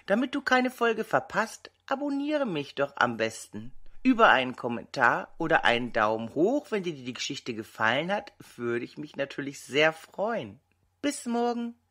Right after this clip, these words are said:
Ciao und schlaft schön, falls ihr euch die Geschichte als Gute-Nacht-Geschichte angehört habt.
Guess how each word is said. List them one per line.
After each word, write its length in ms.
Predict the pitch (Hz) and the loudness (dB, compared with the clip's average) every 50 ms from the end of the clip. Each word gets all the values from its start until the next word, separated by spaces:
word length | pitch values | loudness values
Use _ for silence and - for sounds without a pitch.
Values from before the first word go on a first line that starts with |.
| _ _ _ | _ _ _
Ciao 360 | - - - 175 220 269 269 247 233 233 240 240 247 _ _ _ _ | -14 -10 -6 -4 -4 -4 -2 -4 -4 -6 -8 -10 -14 _ _ _ _
und 200 | 214 202 196 - | -4 -4 -4 -4
schlaft 460 | - - 220 240 269 277 269 - - | -4 -2 0 0 0 -2 -4 -10 -14
schön, 460 | - - - 151 151 151 156 156 156 _ _ | -12 -10 -10 -10 -10 -10 -12 -16 -20 _ _
falls 440 | _ - - 147 143 139 - - - | _ -4 -2 0 0 0 -2 -4 -4
ihr 80 | 143 | -2
euch 160 | - 143 135 - | -2 -2 -4 -8
die 100 | - 135 | -12 -12
Geschichte 560 | 139 - - - - 139 - - - 139 - | -10 -10 -10 -10 -12 -14 -14 -8 -4 -2 -2
als 220 | - 127 127 - | -2 -2 -4 -8
Gute-Nacht-Geschichte 1000 | - - 117 113 117 143 190 233 - - - 139 - - 135 127 - - - - 127 | -12 -14 -12 -8 -2 -2 -2 -2 -2 -8 -12 -12 -10 -10 -10 -12 -14 -10 -4 -2 0
angehört 720 | 120 120 127 123 123 120 117 120 120 120 123 123 123 - - | 0 0 -2 -6 -8 -8 -6 -4 -2 -2 -2 -2 -2 -2 -2
habt. 360 | 117 117 120 - _ - | -4 -4 -4 -8 _ -20